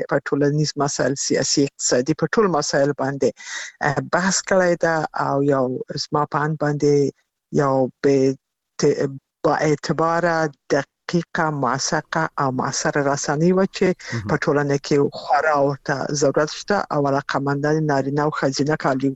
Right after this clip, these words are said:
Speaker 1: کلیوال او ښاري خلک دواړه دي.
Speaker 2: دا شیبه د افغانستان د اطلاعاتو فرهنګ پخوانی وزیر ډاکټر سید مخدوم رهین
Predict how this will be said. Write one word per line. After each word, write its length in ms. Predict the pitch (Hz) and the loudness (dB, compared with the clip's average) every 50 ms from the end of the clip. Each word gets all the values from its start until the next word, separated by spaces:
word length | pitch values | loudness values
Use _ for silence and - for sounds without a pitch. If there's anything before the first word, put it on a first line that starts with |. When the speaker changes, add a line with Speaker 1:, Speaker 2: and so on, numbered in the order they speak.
| - _ | -4 _
Speaker 1:
کلیوال 500 | - 151 139 139 147 151 180 196 202 202 202 - - - _ - - | -2 0 2 2 4 4 2 2 2 0 -2 -4 -10 -20 _ -4 -2
او 60 | 147 | -2
ښاري 340 | 147 - - 135 135 151 151 | -2 0 0 0 0 -2 -2
خلک 340 | - - 147 135 147 156 - - - - _ _ _ _ - | -4 -4 -2 -2 -2 -2 -4 -6 -14 -20 _ _ _ _ 0
دواړه 240 | 131 117 - - - | 0 0 0 -2 -8
دي. 200 | - - - - - | -12 -14 -18 -16 -10
Speaker 2:
دا 280 | 190 190 160 180 190 190 | -6 -2 2 2 2 2
شیبه 540 | - - 190 156 160 175 175 175 175 170 | 2 0 0 2 4 4 4 6 4 4
د 120 | 160 143 143 | 2 2 2
افغانستان 600 | 156 131 127 - 151 143 139 131 - 156 147 147 | 2 2 0 -2 -4 -4 -4 -2 0 0 2 2
د 80 | 135 139 135 139 139 135 - - | 4 4 6 6 6 4 2 0
اطلاعاتو 840 | 135 127 - 139 131 135 143 143 135 - - 127 127 131 127 123 120 - | -4 -4 -2 0 2 2 2 2 0 -2 -4 -2 0 2 0 0 0 0
فرهنګ 440 | - 113 107 101 - 127 123 127 120 | -2 -2 -2 -2 -2 -2 -2 -2 -2
پخوانی 440 | - - 117 - 123 117 139 160 180 | -4 -6 -4 0 0 2 4 4 4
وزیر 460 | 165 165 160 - 151 165 151 147 160 | 4 4 2 2 2 2 2 2 0
ډاکټر 580 | 139 131 120 110 - - 131 131 113 127 131 120 | 0 0 -2 -2 0 0 0 2 2 2 0 0
سید 340 | - - 127 120 117 98 | 0 0 0 0 0 0
مخدوم 680 | 117 117 117 104 - - 110 104 131 131 127 123 123 - - | 0 -2 -2 -2 -4 -6 -2 0 0 2 2 0 -2 -4 -4
رهین 500 | - 131 131 127 98 - 180 208 160 113 | -2 0 0 0 2 2 2 2 2 2